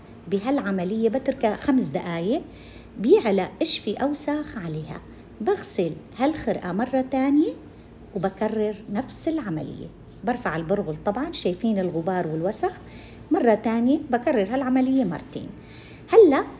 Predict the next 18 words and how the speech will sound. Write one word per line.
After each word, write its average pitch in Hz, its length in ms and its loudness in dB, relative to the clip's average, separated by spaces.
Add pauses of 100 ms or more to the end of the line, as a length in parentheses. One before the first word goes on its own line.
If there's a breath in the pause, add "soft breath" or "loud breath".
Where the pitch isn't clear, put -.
(560)
البرغل 294 500 6
بدي 202 340 0
أنقعه 180 460 -2
مع 185 180 0
بصلة، 202 440 0 (420)
معلقة 180 340 -2
صغيرة 180 320 -2
كمون، 226 560 2 (520)
مع 180 200 0
معلقة 180 480 -4
ملح، 214 440 -2 (420)
ثلاث 302 160 0 (160)
أكواب 240 520 0 (260)
برغل. 180 320 0 (1700)
بحط - 540 0 (180)
كوب 359 280 8 (100)
ونص 254 460 2
مي. 170 240 0